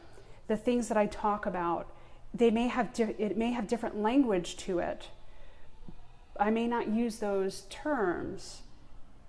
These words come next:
but I'm still talking about the same stuff, right? Emotional intelligence.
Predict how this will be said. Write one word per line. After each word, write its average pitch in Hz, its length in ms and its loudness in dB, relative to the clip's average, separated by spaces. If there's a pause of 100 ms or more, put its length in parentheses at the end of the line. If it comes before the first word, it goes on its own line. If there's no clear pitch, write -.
but 208 100 2
I'm 196 100 2
still 214 260 -2
talking 190 380 -4
about 175 220 -2
the - 40 -10
same 175 340 0
stuff, - 840 -10 (600)
right? 208 120 4
Emotional 196 540 4
intelligence. 190 920 -2